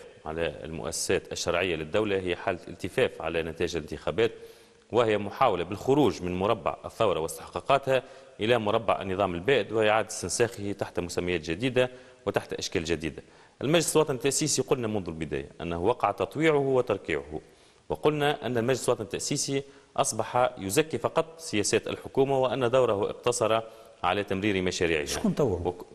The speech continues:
Speaker 1: طوع-، طوعته الترويكا الحاكمة بطبيعة الحال، ونقصد بها حركة النهضة، التكتل والمؤتمر من الجمهورية. وكنا
Speaker 2: لكن، لكن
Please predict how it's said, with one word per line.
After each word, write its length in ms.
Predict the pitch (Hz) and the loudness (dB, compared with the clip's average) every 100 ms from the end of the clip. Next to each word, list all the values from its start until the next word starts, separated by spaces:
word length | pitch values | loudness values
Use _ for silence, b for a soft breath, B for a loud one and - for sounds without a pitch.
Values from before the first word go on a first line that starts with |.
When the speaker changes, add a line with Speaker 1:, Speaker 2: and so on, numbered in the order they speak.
| - | -2
Speaker 1:
طوع-، 320 | 110 131 127 | 4 6 6
طوعته 580 | 131 - 104 120 135 - | 4 2 6 6 4 -2
الترويكا 380 | - 147 110 85 | -2 2 2 0
الحاكمة 380 | - 82 - 73 | -2 -4 -4 -12
بطبيعة 260 | 76 76 78 | -10 -6 -6
الحال، 320 | - 98 123 | -2 0 2
ونقصد 400 | 120 123 - 82 | 0 -4 -4 -4
بها 120 | 80 | -2
حركة 380 | 78 139 139 - | 0 0 -2 -4
النهضة، 340 | 82 92 90 - | -2 -2 -2 -4
التكتل 500 | 113 95 - 139 127 | -2 0 0 0 0
والمؤتمر 440 | 117 113 - 90 85 | 0 0 -2 -2 -2
من 100 | 78 | -4
الجمهورية. 540 | 78 78 73 73 71 - B B B B B | -8 -8 -6 -4 -6 -8 B B B B B
وكنا 480 | 87 170 147 202 208 | 0 4 6 6 6
Speaker 2:
لكن، 120 | 185 | 4
لكن 180 | 190 | 2